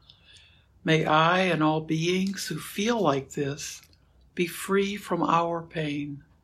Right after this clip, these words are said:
May we be free from the underlying contraction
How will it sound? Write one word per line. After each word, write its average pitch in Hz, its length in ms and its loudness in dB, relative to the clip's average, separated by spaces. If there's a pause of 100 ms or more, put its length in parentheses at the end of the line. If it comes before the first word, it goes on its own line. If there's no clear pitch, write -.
(1000)
May 160 160 2
we 170 180 2
be 165 180 -4
free 185 500 2
from 185 240 -4
the 160 160 -2
underlying 175 840 0
contraction 180 1120 -2